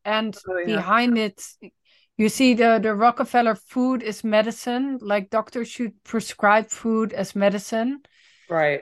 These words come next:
Speaker 1: Um, and then if you look at what they're, they wanna dis-, prescribe, uh,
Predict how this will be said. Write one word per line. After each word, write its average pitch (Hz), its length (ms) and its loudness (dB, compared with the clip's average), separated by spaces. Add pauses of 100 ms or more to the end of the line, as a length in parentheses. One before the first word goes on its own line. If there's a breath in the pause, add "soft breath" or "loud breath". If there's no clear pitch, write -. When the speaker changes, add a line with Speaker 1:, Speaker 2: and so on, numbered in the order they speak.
(120)
Speaker 1:
Um, 214 300 -2
and 220 180 2
then 214 140 2
if 202 160 -4
you 208 60 0
look 208 200 0
at 214 220 0
what 202 360 0
they're, 190 340 0 (120)
they 196 220 -2
wanna 214 440 2
dis-, - 280 -10 (520)
prescribe, 226 640 2 (340)
uh, 190 60 -18